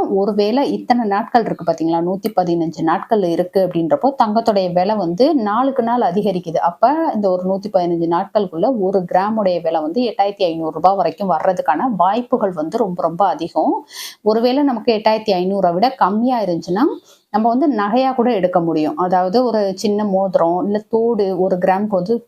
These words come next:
மோதிரம், தோடு அப்படி எடுக்கிறப்போ அதுக்கான செய்கூலி சேதாரம் கொடுப்போம் இல்லையா, அப்ப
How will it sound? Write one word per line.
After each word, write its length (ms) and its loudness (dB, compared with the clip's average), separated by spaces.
மோதிரம், 420 0
தோடு 300 0
அப்படி 220 -2
எடுக்கிறப்போ 420 0
அதுக்கான 380 0
செய்கூலி 340 0
சேதாரம் 460 0
கொடுப்போம் 320 -2
இல்லையா, 260 2
அப்ப 200 2